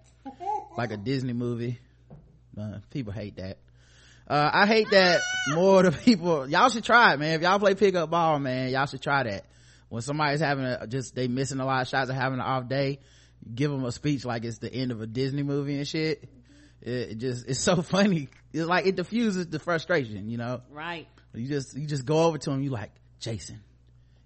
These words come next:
Speaker 1: you got to believe in yourself."
Speaker 2: You got the power.
Speaker 1: You know, it helps 'cause I'm, I can be like that magical Negro. It helps if they white, you know. "It was never about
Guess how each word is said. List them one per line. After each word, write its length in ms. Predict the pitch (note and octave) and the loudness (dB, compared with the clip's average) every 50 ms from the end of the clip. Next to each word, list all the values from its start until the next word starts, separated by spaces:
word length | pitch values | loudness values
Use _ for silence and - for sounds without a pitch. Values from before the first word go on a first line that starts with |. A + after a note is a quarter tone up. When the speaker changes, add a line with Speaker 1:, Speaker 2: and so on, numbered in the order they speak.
| _ _ | _ _
Speaker 1:
you 100 | - C3 | -12 -8
got 200 | - - - - | -8 -8 -8 -10
to 60 | - - | -18 -20
believe 500 | - - - - C#3 C3+ C3+ B2 A#2+ A#2 | -20 -20 -20 -20 -20 -20 -18 -18 -16 -16
in 100 | A2+ A2+ | -16 -14
yourself." 540 | A2 - - - - - - - - - - - _ _ _ _ _ _ _ _ _ - - _ _ _ | -16 -16 -16 -18 -18 -18 -18 -18 -20 -20 -20 -20 _ _ _ _ _ _ _ _ _ -20 -20 _ _ _
Speaker 2:
You 80 | - - | -20 -20
got 180 | - - - - - | -20 -20 -20 -20 -18
the 60 | - | -12
power. 420 | - - - - - - - - - - - - - | -10 -10 -10 -12 -16 -18 -20 -20 -20 -20 -20 -18 -12
Speaker 1:
You 120 | A#2 A#2+ | -8 -8
know, 300 | A2+ A2+ A2+ A#2 C3+ C#3+ - | -6 -4 -4 -4 -6 -4 -2
it 100 | C#3+ D#3+ | 0 4
helps 220 | G3 G3 F#3 D3+ - | 6 6 6 4 0
'cause 140 | - C#3 B2+ | -6 -6 -4
I'm, 220 | C3 C3 C3 A#2+ - - | -4 -4 -6 -8 -8 -8
I 80 | B2+ | -8
can 140 | B2 C3 A#2 | -8 -6 -6
be 100 | A#2+ B2+ | -4 -4
like 180 | B2+ A#2+ A#2+ G#2+ | -4 -4 -4 -6
that 160 | A2+ G2+ A2 | -6 -6 -6
magical 420 | A2+ A2+ A#2+ B2+ B2 A#2 A2 A#2 | -4 -4 -4 -4 -4 -6 -6 -6
Negro. 380 | A2+ B2 C3+ C3+ A2 A2 A2 G#2+ | -4 -4 -4 -4 -4 -6 -6 -4
It 40 | A2+ | -2
helps 200 | D3+ C3+ A#2+ - | -2 -4 -4 -6
if 80 | G#2+ G2 | -8 -8
they 120 | A2+ A2 | -6 -6
white, 340 | G#2 G2+ G#2 A#2 A2+ G2 - - | -6 -6 -6 -6 -6 -8 -10 -12
you 100 | G#2 G#2 | -12 -10
know. 220 | G2+ G2+ F#2+ G#2+ G#2+ G#3+ G#3 G#3+ _ _ G#3+ G#3+ G#3 - - - G#3 G#3+ G#3+ G#3+ G#3+ - _ _ _ - - - | -10 -10 -10 -10 -12 -14 -18 -20 _ _ -20 -20 -20 -20 -20 -20 -20 -20 -20 -20 -20 -20 _ _ _ -16 -6 -4
"It 60 | E3+ | -4
was 220 | E3 C3 G#2 G#2 A2+ | -2 -2 -4 -6 -4
never 520 | B2+ D3 F3+ G#3 G3 F3+ D3 - - - - | 0 4 6 8 8 6 4 2 -4 -4 -6
about 540 | - B2 A2 - - - - - - - - | -6 -8 -4 -4 -2 -2 -2 -4 -8 -14 -20